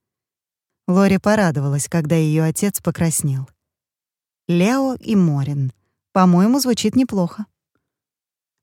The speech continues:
Лео картинно закатил глаза,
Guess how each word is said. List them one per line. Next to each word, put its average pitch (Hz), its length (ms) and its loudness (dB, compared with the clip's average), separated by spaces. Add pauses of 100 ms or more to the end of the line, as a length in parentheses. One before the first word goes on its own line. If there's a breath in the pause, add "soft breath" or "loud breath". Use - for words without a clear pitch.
(120)
Лео 208 440 2
картинно 214 720 0
закатил 185 580 -2
глаза, 165 540 -4